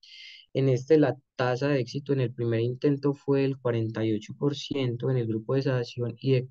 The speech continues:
cuarenta y siete punto nueve en la anestesia general. El promedio de intentos de intubación en ambos grupos fue de dos. Sin embargo,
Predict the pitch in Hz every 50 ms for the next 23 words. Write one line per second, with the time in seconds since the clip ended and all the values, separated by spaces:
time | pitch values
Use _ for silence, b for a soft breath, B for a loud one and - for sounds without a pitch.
0 | _ _ - 120 117 117 113 113 113 113 110 110 113 104 110 131 131 - 139 131
1 | 127 127 113 110 110 110 107 107 107 117 131 131 B B B B B B - 127
2 | 123 123 120 120 117 117 113 110 110 110 107 - - 117 110 123 127 143 139 139
3 | 139 143 147 143 131 127 131 139 - - B B B B B B B B B B
4 | B B B B - 139 135 135 147 143 135 135 131 131 131 127 123 131 147 156
5 | 151 143 131 131 131 - 131 120 117 117 127 139 139 143 135 131 131 123 117 113
6 | 113 113 113 113 117 123 131 131 131 135 135 135 143 139 139 139 139 135 131 135
7 | - 135 131 - _ - 135 131 131 135 139 143 151 156 147 139 147 147 - _
8 | _ _ - - - 160 160 165 165 165 160 160 147 135 127 127 135 151